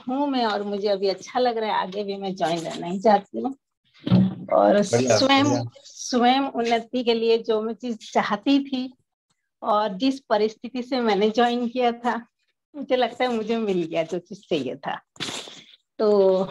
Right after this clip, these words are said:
Speaker 1: मैं self में ही उन्नति चाहती हूँ और self explore तो मैं कर ही रही हूँ। और जो अब तक भी मैंने इसको सुना है,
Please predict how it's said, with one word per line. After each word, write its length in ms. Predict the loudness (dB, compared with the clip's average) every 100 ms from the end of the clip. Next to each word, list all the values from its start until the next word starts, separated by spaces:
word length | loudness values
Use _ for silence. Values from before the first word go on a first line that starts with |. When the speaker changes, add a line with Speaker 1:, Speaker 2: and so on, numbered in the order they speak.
| -6 0
Speaker 1:
मैं 360 | 2 2 -2 -10 _ _
self 340 | 0 2 2 0
में 180 | 0
ही 140 | 2 2
उन्नति 480 | 2 2 0 0 -2
चाहती 380 | -2 -4 -6
हूँ 280 | -4 -4 -6 _ _ _ _ _ -4
और 120 | -4
self 640 | -2 2 4 4 0 -10 _ -4 -4 0
explore 480 | -2 -2 2 4 4
तो 140 | 4
मैं 140 | 4 4
कर 160 | 2 4
ही 140 | 2
रही 140 | 4 2
हूँ। 180 | 2 -4 _ _ _ -12 -6
और 420 | -6 -6 -6 -8 -8 _ _ _ _ _ -4
जो 260 | 4 6 8
अब 300 | 6 0 0
तक 120 | 2 2
भी 180 | 4
मैंने 360 | 2 4 4 4
इसको 280 | 2 0 -4
सुना 420 | -2 -4 0 0
है, 260 | 0 -2